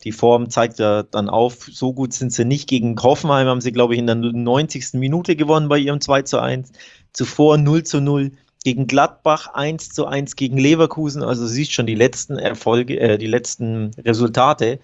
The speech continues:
waren nicht so erfolgreich. Es fehlt mir daher die Fantasie, genauso wie dir,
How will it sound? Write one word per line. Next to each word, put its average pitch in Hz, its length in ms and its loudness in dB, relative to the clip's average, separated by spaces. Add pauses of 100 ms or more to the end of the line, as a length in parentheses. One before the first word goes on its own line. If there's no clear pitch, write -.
(300)
waren 113 280 2
nicht 143 260 -6
so 180 220 0
erfolgreich. 113 840 -2 (880)
Es 131 200 0
fehlt 214 300 0
mir 190 400 2 (100)
daher 160 300 2
die 151 120 -2
Fantasie, 123 580 -4
genauso 117 400 -2
wie 113 100 -6
dir, 120 380 -4